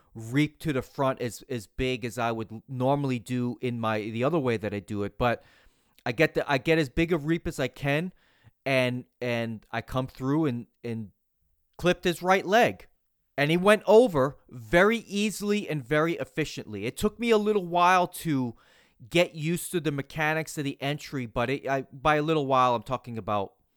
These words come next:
maybe two minutes, three minutes. But as soon as I got my entry down, it felt very smooth. And all of the issues that I was having with whatever, if it's, is, you know, my awkwardness with somebody who's a little bit bigger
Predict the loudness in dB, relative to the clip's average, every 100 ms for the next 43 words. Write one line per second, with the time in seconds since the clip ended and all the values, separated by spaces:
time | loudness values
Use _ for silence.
0 | _ _ _ _ _ _ -8 -8 -8 -8
1 | -8 -8 -10 -16 -20 -20 -16 -10 -8 -8
2 | -10 -12 -16 -20 _ _ _ _ _ _
3 | _ 2 2 2 0 0 0 2 0 0
4 | -2 -4 -6 -6 -8 -2 0 2 2 0
5 | -8 -6 -6 -6 _ _ _ _ _ _
6 | _ _ 2 4 2 -2 -8 2 4 4
7 | 0 -6 -8 -2 0 2 -2 -6 _ _
8 | _ _ -2 4 6 6 4 0 -2 -4
9 | -2 -6 -6 -2 0 0 -4 -4 0 0
10 | -4 -4 -6 -6 _ _ _ _ _ -2
11 | 2 4 2 2 0 0 -2 -8 -10 -10
12 | -10 -10 _ -20 -14 -8 -8 -6 0 0
13 | 4 4 2 -4 -4 -4 -4 -10 -6 -6
14 | -2 -4 -4 -4 -4 -4 -4 -6 -4 -2
15 | 0 -2